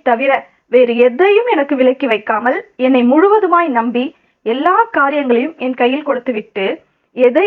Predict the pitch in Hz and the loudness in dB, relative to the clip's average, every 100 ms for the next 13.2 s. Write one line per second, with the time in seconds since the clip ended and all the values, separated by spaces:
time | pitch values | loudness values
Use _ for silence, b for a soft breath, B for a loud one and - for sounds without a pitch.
0 | 403 359 349 - 415 - _ _ _ _ | 0 -2 -2 -4 -6 -6 _ _ _ _
1 | _ _ 247 254 240 240 320 311 240 226 | _ _ -6 -4 -4 -2 -4 -2 -2 -2
2 | 226 214 - _ - 254 - - 427 277 | -2 -2 -4 _ -4 -4 -2 -2 0 0
3 | 294 320 240 233 247 208 277 - _ _ | -2 -2 2 2 2 -2 -4 -8 _ _
4 | - 247 - 403 392 302 262 214 - 285 | -16 -12 -2 0 0 -2 -2 -4 0 -2
5 | 339 359 381 381 240 254 277 269 190 277 | 0 -2 -2 -6 -6 -2 -2 -2 -6 -6
6 | - _ _ 247 277 349 330 254 294 294 | -16 _ _ 0 2 2 0 -2 -2 -2
7 | - 233 226 220 190 - _ 240 294 330 | -2 0 0 -2 -4 -12 _ -6 -4 -4
8 | 285 285 285 277 359 320 269 277 247 214 | -6 -6 -4 -2 -2 0 0 0 -2 -4
9 | 202 - _ _ 254 311 330 311 247 285 | -10 -12 _ _ -12 -4 0 0 2 0
10 | 330 320 302 262 240 247 - 311 262 226 | -2 -6 -4 -4 -4 -6 -4 -2 -2 -4
11 | 240 233 190 185 b b b 277 254 202 | -2 -2 -2 -6 b b b -4 -4 0
12 | 285 339 359 339 - 269 262 285 294 285 | 2 4 2 -2 -4 -2 0 2 2 2
13 | 294 302 | 2 0